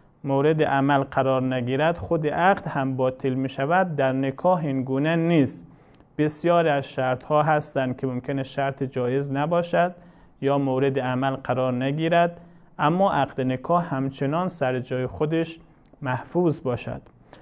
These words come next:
منتها بعضی از شرایط هستند که اگر اون شرایط محقق نشود، عقد نکاح هم باطل می شود و فسخ می شود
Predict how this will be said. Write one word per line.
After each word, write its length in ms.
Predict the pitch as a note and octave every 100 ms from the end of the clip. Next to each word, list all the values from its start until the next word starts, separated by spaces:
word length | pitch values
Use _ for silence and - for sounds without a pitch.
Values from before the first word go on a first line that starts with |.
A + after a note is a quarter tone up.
| - _ -
منتها 360 | A#3 C#4+ C4 B3+
بعضی 420 | F#3 G#3 A3+ A3+
از 120 | G#3+
شرایط 520 | - D3 D3 F#3 G#3 -
هستند 540 | A#3 A3+ - C3+ C3 -
که 180 | B2
اگر 320 | C#3+ E3 C#3 B2+
اون 220 | C3 B2
شرایط 720 | - B2 B2 B2 D3 F#3 G#3 - - - _ -
محقق 680 | C#3+ C#3 C#3+ C#3+ C#3+ C#3 C#3+
نشود، 580 | C#3 - C#3+ F3 G#3 G#3 - C3+
عقد 340 | C#3 C#3 -
نکاح 680 | C3+ C3+ C3 - F#3+ G#3+ G#3+
هم 260 | G3+ G#3 - - - _ _ _ _ _ -
باطل 520 | C#3 C#3 C#3 - F#3+
می 140 | G3 F#3
شود 440 | F#3 E3+ E3 D#3+
و 140 | C#3+ C#3+
فسخ 580 | - F3+ F3 E3+ -
می 80 | B2+
شود 360 | - A#2+ A#2+